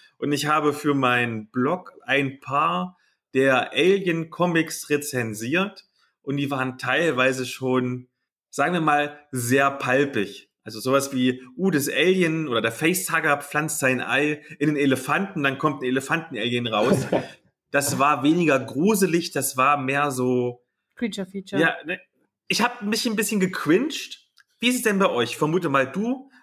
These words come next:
Speaker 1: Maurice, bist voll der Experte und die Elea, du kannst es jetzt nicht sehen, alle Podcast-HörerInnen können's nicht sehen,
Speaker 3: <laughs>
Speaker 1: die hat sich grad wunderbar in Wayland Yutani Corp Klamotten, ähm,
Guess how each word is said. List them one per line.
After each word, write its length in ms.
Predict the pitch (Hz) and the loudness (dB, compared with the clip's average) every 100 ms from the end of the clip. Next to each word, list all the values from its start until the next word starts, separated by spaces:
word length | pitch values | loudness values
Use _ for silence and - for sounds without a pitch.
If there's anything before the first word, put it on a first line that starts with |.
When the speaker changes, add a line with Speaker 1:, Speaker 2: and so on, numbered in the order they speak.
| _ | _
Speaker 1:
Maurice, 500 | 143 156 170 180 175 | 0 2 4 2 -2
bist 200 | - 156 | -6 -4
voll 120 | - 160 | 0 2
der 100 | 127 | 2
Experte 580 | - - 202 233 220 | 0 -2 0 2 0
und 260 | 151 151 151 - - - | 2 0 -4 -18 -20 -4
die 120 | 143 | 0
Elea, 380 | 139 131 175 190 | 2 4 4 2
du 120 | 190 | 0
kannst 240 | 127 151 - | -2 -4 -2
es 60 | |
jetzt 180 | 135 - | -4 -2
nicht 120 | 117 | -6
sehen, 320 | 143 175 180 - | 0 0 -2 -8
alle 240 | - 120 123 | -4 0 0
Podcast-HörerInnen 1040 | 127 135 - 117 - 135 117 - 160 165 | 0 -4 -2 -4 -2 0 0 0 0 0
können's 240 | 165 160 160 | 0 -2 -2
nicht 180 | 151 | -4
sehen, 220 | - 139 214 190 214 | -2 0 2 0 -2
Speaker 3:
<laughs> 280 | 190 202 180 | -4 -4 2
Speaker 1:
die 320 | 139 139 139 - _ | 4 4 2 -4 _
hat 220 | - 175 | -4 -4
sich 140 | 170 - | -4 -4
grad 300 | 151 143 131 | -2 -2 0
wunderbar 540 | 196 214 180 175 170 | 2 2 2 2 2
in 260 | 156 147 135 | 2 0 2
Wayland 580 | 165 220 202 202 196 185 | 2 4 2 4 2 0
Yutani 640 | 175 165 - 170 208 185 180 | -4 -4 -2 0 2 0 0
Corp 300 | - 147 - | 0 0 0
Klamotten, 720 | - 135 131 135 147 147 147 _ _ - | -2 0 0 -2 -4 -4 -8 _ _ 0
ähm, 400 | 131 127 123 | 2 2 0